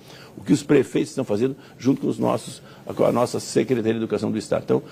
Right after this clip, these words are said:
é muita coisa que nós temos que fazer para recuperar essa situação de quem já foi primeiro e hoje tá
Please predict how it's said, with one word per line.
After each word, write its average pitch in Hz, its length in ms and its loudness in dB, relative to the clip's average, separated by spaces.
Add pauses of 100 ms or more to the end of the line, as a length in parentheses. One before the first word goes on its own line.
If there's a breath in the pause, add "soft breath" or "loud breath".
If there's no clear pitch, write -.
(340 loud breath)
é - 80 -4
muita 170 460 2
coisa 127 300 2
que 104 60 -8
nós 107 100 -6
temos 104 160 -6
que - 20 -20
fazer 113 200 0
para 123 140 0
recuperar 123 600 0 (300 loud breath)
essa - 220 -4
situação - 340 0
de 113 120 0
quem 139 180 2
já 127 120 2
foi 123 160 2
primeiro 131 460 2 (220 loud breath)
e - 80 -2
hoje 127 160 2
tá 127 240 -4